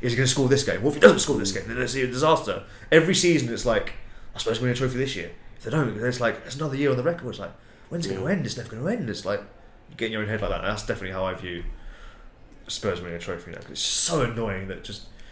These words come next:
Speaker 1: if we could, like, just say we won the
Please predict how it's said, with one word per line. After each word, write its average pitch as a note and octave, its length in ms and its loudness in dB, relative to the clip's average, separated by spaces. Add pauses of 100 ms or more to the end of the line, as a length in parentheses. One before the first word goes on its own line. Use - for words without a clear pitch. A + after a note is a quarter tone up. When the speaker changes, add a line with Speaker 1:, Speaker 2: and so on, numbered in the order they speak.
(180)
Speaker 1:
if E3+ 100 -2
we G#3 80 4
could, B3 200 10
like, C#3+ 200 6
just - 360 -6 (260)
say F#3 180 2
we F3+ 100 6
won C#3 540 6 (600)
the A#2 300 -6